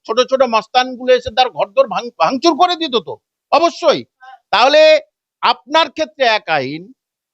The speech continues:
Speaker 1: আর স্বরাষ্ট্রমন্ত্রীর ক্ষেত্রে ওরকম বলেছে আরেক আইন হবে কেন? এবং আমি বলবো, এটা স্বরাষ্ট্র দপ্তর immediately একটা ব্যবস্থা নিতে।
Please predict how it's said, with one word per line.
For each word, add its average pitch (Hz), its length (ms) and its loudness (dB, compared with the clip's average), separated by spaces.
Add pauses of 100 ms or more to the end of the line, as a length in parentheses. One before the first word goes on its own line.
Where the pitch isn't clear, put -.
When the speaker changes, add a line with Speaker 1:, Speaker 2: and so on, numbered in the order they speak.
Speaker 1:
আর 185 200 4
স্বরাষ্ট্রমন্ত্রীর 277 920 -2
ক্ষেত্রে 262 280 -2
ওরকম 247 340 0
বলেছে 240 260 0
আরেক 226 240 -2
আইন 226 220 -4
হবে 208 220 -10
কেন? 226 140 -18 (480)
এবং 262 220 4
আমি 262 260 0
বলবো, 262 300 0
এটা 269 240 2
স্বরাষ্ট্র 240 420 -6
দপ্তর 269 500 -2 (240)
immediately 262 500 2
একটা 247 220 -2
ব্যবস্থা 220 440 -2
নিতে। 131 240 -18